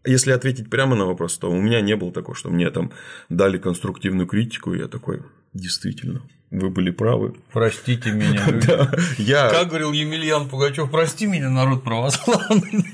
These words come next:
Speaker 1: Я у-, удаляю канал, <laughs> блокирую рассылки. Все, я понял.
Speaker 2: А
Speaker 1: Назад.
Speaker 2: как вообще, вот, применительно так, вернуться чуть-чуть назад к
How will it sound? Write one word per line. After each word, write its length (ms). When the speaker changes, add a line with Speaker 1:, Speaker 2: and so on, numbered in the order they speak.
Speaker 1:
Я 160
у-, 280
удаляю 420
канал, 440
<laughs> 1600
блокирую 640
рассылки. 600
Все, 300
я 200
понял. 320
Speaker 2:
А 60
Speaker 1:
Назад. 200
Speaker 2:
как 100
вообще, 400
вот, 380
применительно 500
так, 300
вернуться 680
чуть-чуть 380
назад 320
к 80